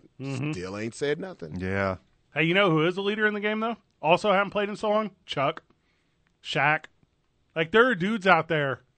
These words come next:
Speaker 3: He's getting roasted by the community.
Speaker 1: Deserved.
Speaker 3: Yeah. Yeah.
Speaker 1: Des-, hey, like, that's what Kareem was, Kareem was like, "Hey, you know what I'm doing? I'm casting a little shade on the beacon of light that you claim to be,
Speaker 3: Mm.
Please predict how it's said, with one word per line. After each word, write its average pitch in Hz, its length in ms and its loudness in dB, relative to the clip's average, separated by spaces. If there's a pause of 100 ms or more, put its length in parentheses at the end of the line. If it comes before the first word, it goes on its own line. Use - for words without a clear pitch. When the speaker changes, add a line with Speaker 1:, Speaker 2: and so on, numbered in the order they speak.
Speaker 3:
He's 147 140 -6
getting 185 280 -4
roasted 92 440 0
by 92 160 -2
the 90 60 -6
community. 90 520 -6 (1200)
Speaker 1:
Deserved. 117 640 -2 (100)
Speaker 3:
Yeah. 95 200 -4 (920)
Yeah. 90 200 -4
Speaker 1:
Des-, - 60 -16 (240)
hey, 160 240 4
like, 165 280 -6
that's 202 180 2
what 202 140 -2
Kareem 180 240 0
was, 156 160 -4
Kareem 175 480 -4
was 160 100 -2
like, 147 140 -4
"Hey, 156 100 -6
you 165 60 0
know 170 100 0
what 165 60 2
I'm 160 100 0
doing? 170 280 -2 (220)
I'm 147 100 -10
casting 151 320 0
a - 20 -2
little 139 140 -2
shade 147 340 -2 (240)
on 220 180 8
the 220 120 0
beacon 339 580 2
of 370 160 0
light 302 420 6 (120)
that 262 200 -2
you 262 140 -6
claim 277 460 -2
to 311 140 -6
be, 262 540 -2
Speaker 3:
Mm. 117 200 -6